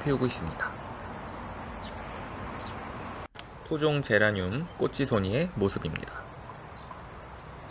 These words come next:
미나리 아제비의 꽃도 한창 피고 있네요. 앵초의 변이종인 흰앵초의 모습입니다. 우리나라의 특산종인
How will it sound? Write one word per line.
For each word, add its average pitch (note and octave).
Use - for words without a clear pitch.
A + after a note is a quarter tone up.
미나리 B2+
아제비의 F#2+
꽃도 G#2+
한창 C#3
피고 C3+
있네요. E2+
앵초의 C3+
변이종인 G2
흰앵초의 C#3
모습입니다. G2
우리나라의 B2
특산종인 B2